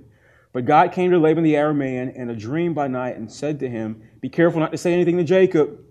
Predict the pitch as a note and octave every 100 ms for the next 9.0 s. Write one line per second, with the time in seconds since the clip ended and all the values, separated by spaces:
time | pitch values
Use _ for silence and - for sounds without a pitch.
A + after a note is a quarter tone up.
0 | _ A#2+ C#3+ D3+ C#3+ E3 D#3 C#3 C3 A#2
1 | F#2 - _ _ _ _ _ B2 B2+ D3+
2 | F#3+ F3 E3+ E3+ E3 B2+ C3 B2+ C#3 B2+
3 | - C3+ B2+ G#2 F#3 G#3 G#3 D3+ A#2 -
4 | F3+ - F3+ - C#3+ C3+ B2+ C3 D3 C3
5 | A#2 - B2 A#2+ - _ - B2+ B2+ F3
6 | F#3 F3 C#3 - G3 G#3+ - B2 A2+ A#2+
7 | A#2 D#3 - - _ - C#3 - - B2+
8 | B2 B2+ C3+ C3 B2+ A2 A#2 B2 G#2 F#2+